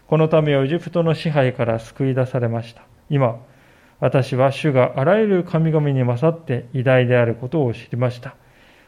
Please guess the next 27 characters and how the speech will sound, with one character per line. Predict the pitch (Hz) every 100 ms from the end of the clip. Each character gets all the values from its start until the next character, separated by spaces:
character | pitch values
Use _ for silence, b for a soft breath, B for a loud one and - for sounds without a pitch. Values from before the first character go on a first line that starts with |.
| b
彼 | 151 143
ら | 135
が | 127
こ | 127 139
の | 139
民 | 147 131
に | 120
対 | 120 139 120
し | -
て | 120
不 | 131
遜 | 123 180
に | 175 160
振 | 156
る | 156
舞 | 160
っ | 160
た | 135
こ | 143
と | 139 180
の | 131 - -
結 | 127 131 120 117
末 | 143
に | 147
よ | 117
っ | 98
て。 | - 175